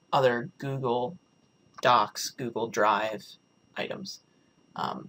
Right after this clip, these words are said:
it saves a sketch pad into your drive, so you never lose it. It's pretty easy. Um,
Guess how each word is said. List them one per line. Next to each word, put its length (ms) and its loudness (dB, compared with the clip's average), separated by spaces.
it 120 -8
saves 760 6
a 60 -2
sketch 340 6
pad 340 4
into 200 -2
your 100 0
drive, 540 6
so 100 -8
you 80 0
never 180 2
lose 240 4
it. 280 2
It's 80 -16
pretty 220 -4
easy. 560 -4
Um, 460 -10